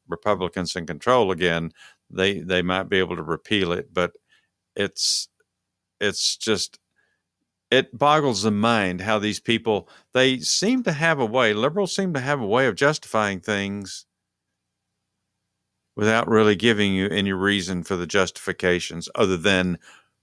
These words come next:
race. All right. That's it for tonight. I shall move on to something else.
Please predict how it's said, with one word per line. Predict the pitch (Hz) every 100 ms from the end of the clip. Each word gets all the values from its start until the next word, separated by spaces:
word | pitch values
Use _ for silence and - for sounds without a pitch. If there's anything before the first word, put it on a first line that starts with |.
| _ _ -
race. | - 82 87 90 82 - - - - _ _ _ _ _ _ _ _ _ _ _ _ _ _ _ _ _ _ _ _ _ _ - - -
All | 160
right. | 127 85 - _ _ _ _ _ _ _ _ _ -
That's | 139 175
it | 135
for | - 107
tonight. | - 98 95 90 110 - - - _ _ _ _ _ _ _ _ _ _ _ _ - - -
I | - 95
shall | - 90
move | 85 92 85
on | 87 104 110
to | 87
something | - 87 - 92
else. | 92 107